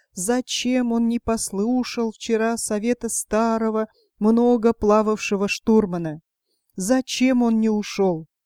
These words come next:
И вот теперь: «Пары! Когда же пары?» —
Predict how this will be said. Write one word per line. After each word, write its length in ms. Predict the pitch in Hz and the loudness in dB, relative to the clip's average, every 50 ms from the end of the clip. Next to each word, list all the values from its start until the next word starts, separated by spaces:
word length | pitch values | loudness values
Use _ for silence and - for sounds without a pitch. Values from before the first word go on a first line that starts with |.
| _ _ _ _ _ _ _ _ | _ _ _ _ _ _ _ _
И 100 | - 262 | 0 2
вот 280 | 262 220 226 269 285 - _ | 2 4 4 2 2 0 _
теперь: 560 | - - 240 220 - - 202 214 247 254 247 - _ _ _ _ _ _ _ _ _ _ _ _ _ _ _ _ _ _ _ _ _ _ _ _ | -4 -4 -4 -4 -2 0 0 0 2 0 -2 -4 _ _ _ _ _ _ _ _ _ _ _ _ _ _ _ _ _ _ _ _ _ _ _ _
«Пары! 500 | - 190 202 220 240 247 247 233 190 175 - _ | 0 2 2 4 2 2 0 0 -2 -6 -10 _
Когда 520 | - 196 208 202 196 170 202 226 247 247 | 0 0 0 0 0 0 2 2 2 2
же 140 | 233 247 262 | 2 0 -4
пары?» — 460 | - - 247 247 254 277 294 277 240 | -2 0 0 2 2 2 2 0 0